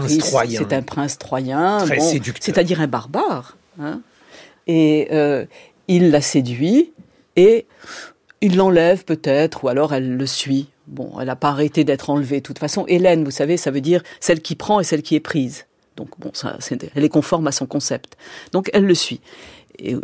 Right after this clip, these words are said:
Speaker 1: et, euh, il faut la reprendre. Et tous les Grecs se mettent ensemble pour la reprendre. D'où, euh, la guerre de Troie.
Speaker 2: Et oui, parce que c'est perçu comme une, cet enlèvement, l'enlèvement d'une femme, d'Hélène,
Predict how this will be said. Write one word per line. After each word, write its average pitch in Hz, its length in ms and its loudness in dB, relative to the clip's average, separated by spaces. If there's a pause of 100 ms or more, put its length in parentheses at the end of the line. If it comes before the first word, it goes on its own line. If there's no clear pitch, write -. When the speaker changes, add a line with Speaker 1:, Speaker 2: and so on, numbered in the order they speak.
(220)
Speaker 1:
et, 156 360 6
euh, 139 260 -2 (480)
il 156 120 0
faut 226 200 4
la 185 80 4
reprendre. 139 680 -2
Et 127 240 -6 (180)
tous 160 120 0
les 135 100 2
Grecs 156 260 0
se - 100 -6
mettent 123 200 -4
ensemble 233 400 -2 (100)
pour 277 160 4
la 226 100 4
reprendre. 139 560 -6 (120)
D'où, 214 280 4 (640)
euh, - 40 -20 (240)
la 147 120 0
guerre 170 200 0
de 254 80 -2
Troie. 269 400 -4
Speaker 2:
Et 185 40 2
oui, 202 120 4
parce 151 160 2
que 156 80 -2
c'est 139 240 -2
perçu 185 340 -2
comme 135 180 -2
une, 127 240 -4
cet - 300 -6
enlèvement, 127 680 0
l'enlèvement 110 720 -4
d'une 95 280 -10
femme, 160 480 0
d'Hélène, 127 480 -2